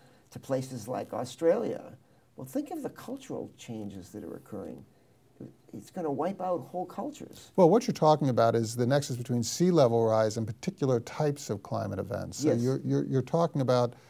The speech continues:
Speaker 2: the nexus between the, uh, sea level rise and humidity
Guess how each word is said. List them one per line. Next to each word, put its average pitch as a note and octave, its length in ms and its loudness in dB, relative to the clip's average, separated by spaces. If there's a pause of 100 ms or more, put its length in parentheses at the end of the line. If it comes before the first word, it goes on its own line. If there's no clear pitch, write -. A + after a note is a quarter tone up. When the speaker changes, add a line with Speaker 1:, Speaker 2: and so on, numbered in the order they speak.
(140)
Speaker 2:
the B2 60 -4
nexus C#3 360 2
between B2 480 -2 (400)
the, A#2 520 2 (360)
uh, G#2+ 280 0
sea - 200 0
level C#3 260 6
rise A#2+ 360 4
and A2 400 -4 (200)
humidity B2 720 2